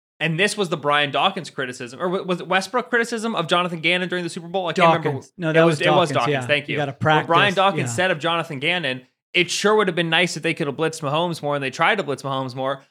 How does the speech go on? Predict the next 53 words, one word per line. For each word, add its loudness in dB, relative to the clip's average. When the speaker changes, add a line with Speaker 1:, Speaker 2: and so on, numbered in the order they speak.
Speaker 1:
But 0
when -2
you -2
don't -2
do 4
it 0
in -6
the -6
season, -2
you 0
don't 2
know 0
how 2
to 2
do 4
it 2
when -2
push 0
comes -6
to -6
shove. -2
And -4
that's 2
Speaker 2:
Right. 2
Speaker 1:
why -20
for -2
Desai, 2
the -4
point -6
is -14
now, 0
like, -4
all -2
right, -2
learn 0
how 0
to 0
do -4
that 0
as -2
a -12
team. -12
Learn -2
how 0
to 2
break 0
some -8
tendencies -4
and, -2
and, 0
and -4
throw 2
some, -4